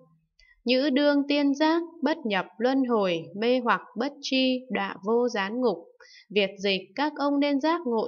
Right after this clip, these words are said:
sớm để khỏi bị luân hồi, nếu mê lầm không biết sẽ rơi vào địa ngục vô gián.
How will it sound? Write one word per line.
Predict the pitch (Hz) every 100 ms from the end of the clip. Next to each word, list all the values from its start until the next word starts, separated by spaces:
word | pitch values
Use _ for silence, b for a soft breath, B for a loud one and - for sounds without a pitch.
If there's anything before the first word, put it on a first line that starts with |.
| -
sớm | 202 196 262 269
để | 208 -
khỏi | 196 180 165
bị | 185 -
luân | 254 285
hồi, | 247 233 196 175 B B B -
nếu | 196 220
mê | 262 285 285
lầm | 240 202 160
không | - 262 277
biết | 311 339 339 -
sẽ | - 285
rơi | 269 277 269
vào | 214 170
địa | 180 190
ngục | 196 190 -
vô | 220 247
gián. | 247 214 202 240